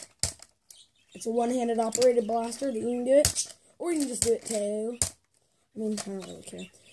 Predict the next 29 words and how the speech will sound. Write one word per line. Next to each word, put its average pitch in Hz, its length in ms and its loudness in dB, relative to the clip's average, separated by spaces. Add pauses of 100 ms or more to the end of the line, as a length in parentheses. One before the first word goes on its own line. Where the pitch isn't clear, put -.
(140)
So, 214 680 4
you 208 160 4
load 196 240 2
in 185 160 -6 (120)
five 185 420 -10 (720)
darts. - 880 -10 (1160)
What - 140 -20
people 185 260 -14
know 170 300 -12
them 165 200 -14 (160)
as 180 240 -10
bullets, 196 1040 -4
but 190 280 -8
they 190 140 -8
are - 80 -12
not 214 280 -10 (120)
bullets, - 400 -18
they're - 120 -20 (280)
darts. - 540 -20 (1120)
I 214 80 -2
u-, 240 420 4
my 226 180 4
friend 226 480 2
used 233 240 4
to - 80 -4
own 202 260 2
one 240 100 4
of 254 80 4
these 285 280 6